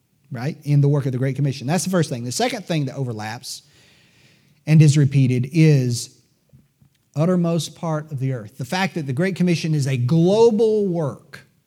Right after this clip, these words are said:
It is not just to one, limited to one location or one people group. And in Matthew, we saw that i-, in Matthew and in Luke,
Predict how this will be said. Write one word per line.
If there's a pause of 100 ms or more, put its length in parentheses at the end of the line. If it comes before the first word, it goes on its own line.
(140)
It
is
not
just
to
one,
limited
to
one (200)
location
or
one
people
group. (680)
And
in
Matthew, (240)
we
saw (260)
that (500)
i-,
in
Matthew
and
in
Luke,